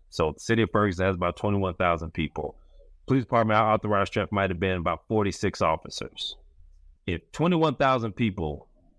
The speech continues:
decide to turn against and they wanna do harm to forty-six police officers, they can do a lot of harm to us. And when we think about it from that lens,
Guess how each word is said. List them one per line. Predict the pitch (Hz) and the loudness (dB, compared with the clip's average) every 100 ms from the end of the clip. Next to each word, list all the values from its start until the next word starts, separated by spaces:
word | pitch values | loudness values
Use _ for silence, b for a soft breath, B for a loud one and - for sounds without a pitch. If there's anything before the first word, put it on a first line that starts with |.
| _ _ - _ | _ _ -20 _
decide | 90 - 117 110 101 | -10 0 2 2 0
to | |
turn | 87 120 120 120 117 | -6 -2 0 2 0
against | 92 117 113 | 0 -2 -2
and | 98 | -2
they | 107 | 0
wanna | 107 104 | 0 -2
do | 92 107 | -2 -4
harm | 110 117 117 113 117 - | 0 0 0 -2 -4 -8
to | 120 | -6
forty-six | - 117 107 - 98 | -2 0 0 -2 -4
police | - 117 110 | -2 -2 0
officers, | 120 117 107 117 104 _ | 0 -2 -4 -6 -6 _
they | - 123 | -2 0
can | 117 | 0
do | 107 117 107 113 - | 0 0 0 -4 -4
a | 92 | -4
lot | 98 110 113 | 2 2 2
of | 98 | 2
harm | 113 101 87 80 - _ _ | 0 0 -2 -8 -14 _ _
to | - 110 - | -2 -2 -2
us. | 67 - - - - _ | -6 -8 -10 -12 -16 _
And | 120 101 | -4 -2
when | 104 | 0
we | 104 | 0
think | - 170 156 | 0 0 0
about | 123 120 | 2 0
it | 113 - | 0 -4
from | 107 | -2
that | 110 123 | -2 -4
lens, | 104 135 107 85 76 80 - | -4 -2 -2 -4 -8 -10 -12